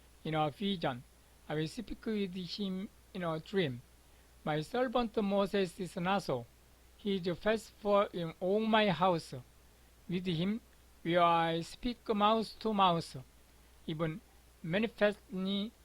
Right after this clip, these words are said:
and not in dark speeches. And the form of Jehovah shall he be held. Wherefore then were ye not afraid to speak against my servant,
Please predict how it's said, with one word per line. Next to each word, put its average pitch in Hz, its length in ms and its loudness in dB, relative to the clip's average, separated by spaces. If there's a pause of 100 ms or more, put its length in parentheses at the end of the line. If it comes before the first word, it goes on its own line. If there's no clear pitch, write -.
(260)
and 160 300 -4
not 196 340 4
in 208 200 -2
dark 196 420 2 (140)
speeches. - 600 -8 (880)
And 160 180 -4
the 160 140 0 (120)
form 226 380 -2 (180)
of 180 300 0
Jehovah 202 600 4
shall 190 280 0
he 180 280 -2
be 170 280 -4
held. 160 540 0 (920)
Wherefore 226 680 2 (220)
then 185 240 0
were 180 160 2
ye 175 160 -4
not 185 480 0 (120)
afraid 202 540 2
to 196 120 -8
speak - 480 -10
against 196 680 -4 (180)
my 160 340 -4
servant, 170 560 0